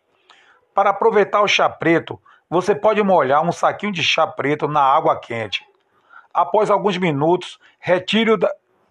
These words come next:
após alguns minutos, retire-o da água e espere até que esfrie. Em seguida, aplique o saquinho de chá úmido e quente nas veias inchadas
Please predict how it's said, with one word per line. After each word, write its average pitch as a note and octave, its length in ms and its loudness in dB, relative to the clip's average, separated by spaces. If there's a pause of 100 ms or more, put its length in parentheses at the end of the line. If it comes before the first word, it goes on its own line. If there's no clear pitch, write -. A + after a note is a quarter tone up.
(120)
após F#3 380 0
alguns E3+ 280 0
minutos, D3 560 -2 (240)
retire-o G#3 680 0
da E3+ 140 0
água D3 440 2 (100)
e F#3+ 180 0
espere E3 500 0
até E3 300 0
que F3+ 160 -4
esfrie. A#2 480 -6 (500)
Em G#3+ 140 4
seguida, G3 640 0 (280)
aplique G#3 420 -2
o G3 60 0
saquinho E3 420 -2
de C#3 120 -6
chá D3 240 2
úmido C#3+ 500 -4
e E3 100 -4
quente D3 400 -6
nas D#3+ 200 0
veias E3 280 0
inchadas C3+ 640 0